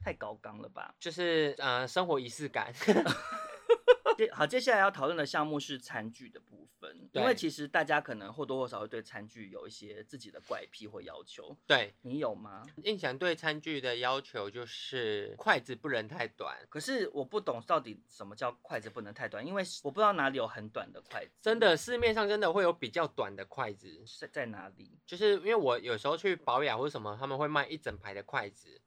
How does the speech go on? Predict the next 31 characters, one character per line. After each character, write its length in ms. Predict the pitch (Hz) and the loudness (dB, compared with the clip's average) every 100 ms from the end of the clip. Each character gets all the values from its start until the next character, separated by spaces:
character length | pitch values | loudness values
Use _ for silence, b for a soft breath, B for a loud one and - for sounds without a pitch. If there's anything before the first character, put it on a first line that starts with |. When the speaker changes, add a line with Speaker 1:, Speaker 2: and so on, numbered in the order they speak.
| _ 110 | _ -20
Speaker 1:
然 120 | 107 | -14
后 120 | 127 | -12
嘞？ 260 | 104 98 107 | -12 -14 -6
Speaker 2:
就 80 | 240 | 2
有 160 | 185 | 4
些 140 | 117 190 | 2 2
筷 180 | 220 165 | 2 2
子 140 | 135 | 2
会 100 | 180 | 0
比 120 | 135 | 0
较 120 | 117 139 | 0 2
短， 180 | 127 | 0
Speaker 1:
免 120 | 123 117 | 2 2
洗 40 | |
筷 0 | |
吗？ 0 | |
Speaker 2:
有 40 | |
些 80 | 139 | 2
筷 200 | 117 170 | 2 2
子， 260 | 113 - - | 0 -10 -10
呃， 160 | 139 135 | -2 -2
不 100 | 147 | -2
是 240 | 143 202 | -4 0
哦， 180 | 143 120 127 | 2 2 0
是 120 | 170 | -4
那 120 | 156 | -4
种 300 | 147 123 104 | 0 -2 0
可 80 | 139 | -2
以 100 | 147 | -2
重 180 | - 117 | -2 -8
复 140 | 151 | -6